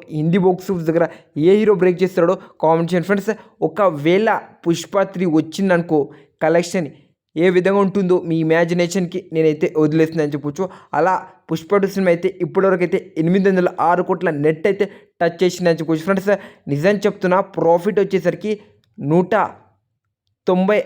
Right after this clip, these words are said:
ఐదు కోట్ల ప్రాఫిట్ అయితే హిందీ దగ్గర నుంచి రావడం అయితే విశేషం అని చెప్పుకోవచ్చు. ఈజీగా రెండు వందల కోట్ల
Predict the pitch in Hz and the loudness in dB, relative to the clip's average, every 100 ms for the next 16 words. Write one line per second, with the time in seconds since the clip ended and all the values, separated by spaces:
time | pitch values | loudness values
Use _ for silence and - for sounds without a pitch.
0 | 170 170 196 185 175 - 170 180 190 196 | 0 0 0 0 0 0 -2 -2 -2 0
1 | 190 156 160 165 196 180 180 185 165 _ | 0 -4 -4 0 2 2 2 -4 -8 _
2 | 160 160 165 147 170 170 170 175 - _ | -8 -2 0 2 2 0 -4 -8 -12 _
3 | 151 170 180 185 170 156 147 156 196 196 | -2 0 0 2 0 0 -4 -2 -2 -6
4 | - 165 180 220 220 208 151 147 160 185 | -12 -2 2 4 4 0 0 -2 0 0
5 | 202 202 196 185 196 190 | 0 0 -2 0 0 0